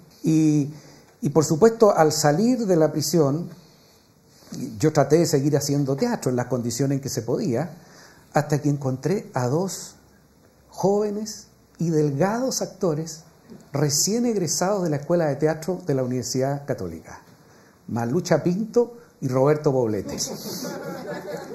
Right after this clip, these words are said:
Y con ellos montamos una obra que justamente había escrito Óscar Castro y yo mientras estuvimos presos, que era una comedia desatada de índole sexual,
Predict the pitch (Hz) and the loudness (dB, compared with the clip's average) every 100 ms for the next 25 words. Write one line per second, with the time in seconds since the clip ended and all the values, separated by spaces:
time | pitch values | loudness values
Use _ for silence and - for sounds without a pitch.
0 | - - - - - 160 147 156 208 247 | -14 -16 -20 -20 -4 0 4 6 6 4
1 | 226 170 156 214 208 220 269 233 156 147 | 4 4 6 6 6 4 6 8 8 6
2 | 214 247 185 208 220 208 180 170 165 190 | 2 -4 -2 0 2 2 2 2 4 2
3 | 185 214 180 175 175 - - - 170 185 | 2 0 0 -2 -4 -14 -6 0 2 2
4 | 180 185 180 175 180 185 180 180 156 151 | 4 4 4 2 4 4 2 0 0 2
5 | 160 170 170 185 151 196 208 180 190 180 | 2 2 2 2 2 0 0 0 0 2
6 | - 196 247 127 113 156 - - - - | 2 4 2 2 0 -2 -6 -14 -20 -20
7 | _ - 127 147 143 139 208 214 160 143 | _ -6 0 2 2 2 4 4 4 4
8 | 143 139 151 165 156 151 135 - - - | 2 2 0 0 2 2 2 -2 -2 2
9 | 247 196 147 202 | 4 6 4 -2